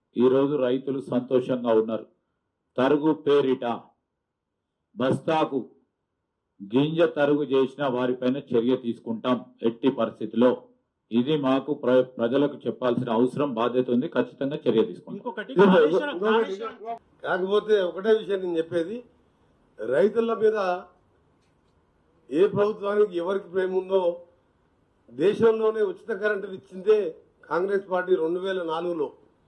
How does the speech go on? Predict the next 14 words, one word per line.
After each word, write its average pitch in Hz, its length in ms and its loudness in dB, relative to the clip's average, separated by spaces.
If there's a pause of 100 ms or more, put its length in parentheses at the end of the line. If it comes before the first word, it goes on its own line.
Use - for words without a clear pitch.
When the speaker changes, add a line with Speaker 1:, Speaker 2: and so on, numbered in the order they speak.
(420)
Speaker 3:
అప్పుడున్న 196 400 0
పాలకులు 208 540 0
ఉచిత 180 220 -2 (120)
కరెంటు 202 320 -2
ఇస్తే 208 400 4 (1500)
బట్టలు 214 360 2
ఆరేసుకోవాలని 202 720 0
చెప్పిన 180 240 -8
పరిస్థితి 180 500 -10
నుంచి 196 240 -2 (300)
రైతులకు 190 480 0
అండగా 190 440 0
ఉన్న 185 100 -6
యూపీఏ 185 440 2